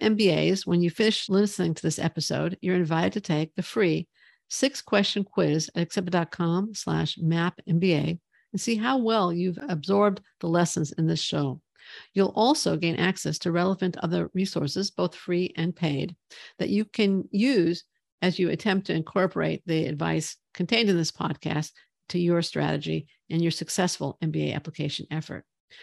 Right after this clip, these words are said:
Now, realize it is an enormous effort to apply successfully to an M B A program, especially if you're applying to top M B A programs, programs with acceptance rates of six percent, ten percent, twenty percent.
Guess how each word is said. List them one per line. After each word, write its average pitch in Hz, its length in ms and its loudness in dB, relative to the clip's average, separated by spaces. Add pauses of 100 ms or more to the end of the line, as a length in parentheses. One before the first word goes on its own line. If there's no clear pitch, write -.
(220)
Now, - 100 0
realize 247 520 2
it 214 240 0
is 247 400 2
an 196 80 0
enormous 247 600 2
effort - 380 -6
to 160 120 -2
apply 147 300 -2
successfully 143 840 -6
to 156 120 -6
an 139 100 0
M 135 100 -2
B - 160 -4
A 143 60 -6
program, 131 500 -10
especially 190 340 2
if 156 80 -2
you're 151 100 -2
applying 151 320 -2
to - 100 -10
top 220 320 0
M 143 100 -2
B 156 160 -2
A 151 60 -6
programs, 135 520 -8
programs 165 460 2
with 151 80 -2
acceptance 160 540 -4
rates 131 260 -6
of 139 100 -8
six - 260 -4
percent, - 420 -6
ten 220 180 -2
percent, 160 400 -6
twenty 208 240 -2
percent. 113 520 -8